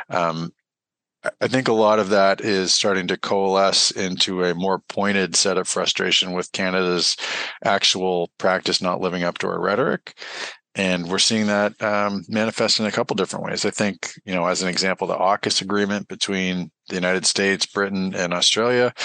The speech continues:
which is in part about buying nuclear submarines, but is also about, um, a high technology partnership between three close allies that treat defense and security very seriously.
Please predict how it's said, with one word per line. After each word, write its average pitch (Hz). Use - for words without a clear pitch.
which 90
is 95
in 95
part 113
about 110
buying 107
nuclear 101
submarines, 165
but 98
is 87
also 104
about, 98
um, 107
a 107
high 104
technology 101
partnership 104
between 101
three 101
close 101
allies 101
that 98
treat 104
defense 104
and 107
security 107
very 104
seriously. 117